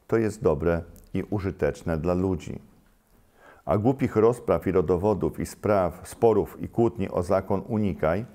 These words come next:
są bowiem nieużyteczne i próżne. A człowieka, który wywołuje odszczepieństwo, po pierwszym i drugim upomieniu unikaj, wiedząc, że jest on przewrotny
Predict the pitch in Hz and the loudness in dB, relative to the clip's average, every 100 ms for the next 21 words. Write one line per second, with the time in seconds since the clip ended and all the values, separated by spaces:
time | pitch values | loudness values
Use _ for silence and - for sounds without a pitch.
0 | - - - - - 107 95 90 92 87 | -20 -20 -20 -16 -2 0 2 0 0 0
1 | 101 113 117 107 107 98 - 92 - - | 0 0 -2 -4 0 -2 0 -6 -6 -6
2 | 80 69 - 64 - - _ _ _ _ | -4 -4 -6 -10 -10 -14 _ _ _ _
3 | _ _ _ - 90 - 120 131 120 104 | _ _ _ -4 -2 2 0 2 0 0
4 | - 98 98 92 104 90 78 - 101 - | 0 0 0 0 2 2 0 -2 -4 -2
5 | - - 107 113 - - 120 127 - _ | -4 -2 -2 -2 -8 -2 -2 -2 -18 _
6 | _ - 101 98 117 113 107 95 85 90 | _ -2 -2 2 2 2 -2 -2 -2 -2
7 | 98 98 - - 127 113 101 87 85 - | 0 -2 -4 -4 0 0 0 0 -2 -2
8 | 113 107 110 104 82 69 80 95 87 82 | -2 0 0 0 -2 -2 -2 -2 0 -4
9 | 82 85 80 - 92 - 87 82 - 82 | -2 -2 0 0 -2 0 -4 -4 -4 -4
10 | 76 98 - 127 143 | 0 0 0 -2 -2